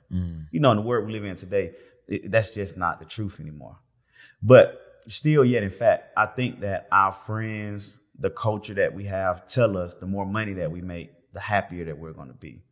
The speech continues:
Speaker 2: And I'm just one of those people, and I think a lot of people are depressed. I think a lot of people feel this type of way, but they'll just never say it. And, you know, I've talked on, like, a lot of different podcasts. I've talked on, like, a lot of different stages.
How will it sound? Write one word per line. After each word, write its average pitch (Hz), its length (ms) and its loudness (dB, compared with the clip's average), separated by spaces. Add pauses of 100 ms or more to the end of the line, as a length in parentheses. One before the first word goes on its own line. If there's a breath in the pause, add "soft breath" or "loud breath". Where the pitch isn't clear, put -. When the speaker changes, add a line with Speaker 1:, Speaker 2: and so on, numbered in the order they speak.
(480)
Speaker 2:
And 98 180 4
I'm 123 160 10
just 113 140 -6
one 107 180 -8
of 101 60 -4
those 95 100 -8
people, 98 500 -8
and 123 120 4
I 131 80 10
think 170 160 -4
a 120 40 0
lot 117 220 4
of 107 80 -4
people 92 500 -8
are 90 140 2
depressed. 85 480 -8 (100)
I 104 100 2
think 135 180 -4
a 101 40 -10
lot 110 220 4
of 107 100 -10
people 92 580 -8
feel 113 340 0
this 92 120 -6
type 87 260 0
of 87 60 -10
way, 101 200 -4
but - 180 -14
they'll 98 180 0
just 90 220 -12
never 82 220 -10
say 92 280 -8
it. - 160 -16 (520 soft breath)
And, 117 100 6
you 151 80 8
know, 135 60 8
I've - 180 6
talked - 180 -4
on, 104 80 -8
like, 92 140 -6
a 95 60 -10
lot 95 160 0
of 90 60 -10
different 85 220 -12
podcasts. 80 440 -8
I've 92 100 -8
talked - 220 -6
on, 87 80 -12
like, 80 160 -10
a - 20 -14
lot 80 160 -6
of 78 60 -16
different 82 220 -18
stages. 67 440 -14